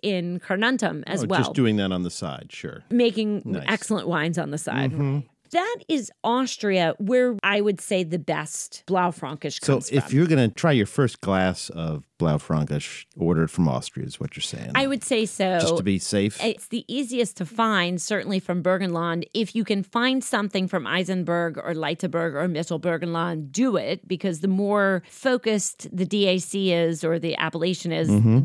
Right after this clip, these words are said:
Speaker 1: the better the wine oftentimes, although there's some great wines out of Burgenland also. And again, Carnuntum has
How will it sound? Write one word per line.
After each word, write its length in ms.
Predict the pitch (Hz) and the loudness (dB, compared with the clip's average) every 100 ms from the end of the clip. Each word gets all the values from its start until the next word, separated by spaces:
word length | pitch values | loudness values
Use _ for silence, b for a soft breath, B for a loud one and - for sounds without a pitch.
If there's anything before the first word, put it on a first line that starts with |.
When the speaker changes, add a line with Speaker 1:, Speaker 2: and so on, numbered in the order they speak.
| 135 | 2
Speaker 1:
the 260 | 180 160 - | 0 0 0
better 340 | 175 175 156 | 0 2 0
the 120 | 156 | -2
wine 360 | 160 165 165 160 | -2 0 0 -2
oftentimes, 760 | - 147 160 165 - 160 160 - | -6 -8 -8 -8 -4 -4 -4 -2
although 220 | 208 185 | 0 2
there's 180 | 175 180 | 0 0
some 180 | 185 175 | 0 -2
great 400 | - 170 190 - | -2 0 0 0
wines 320 | 160 156 147 - | -2 -2 -6 -2
out 140 | 175 151 | -2 -2
of 60 | |
Burgenland 500 | 156 151 151 151 156 - | -4 -6 -6 -6 -8 -6
also. 360 | 196 190 214 196 b | -6 -6 -8 -10 b
And 160 | 254 269 | -2 0
again, 240 | 330 269 | 0 -2
Carnuntum 540 | - 240 240 247 262 220 | 0 0 0 0 -2 -2
has 360 | 202 208 208 | -2 -4 -4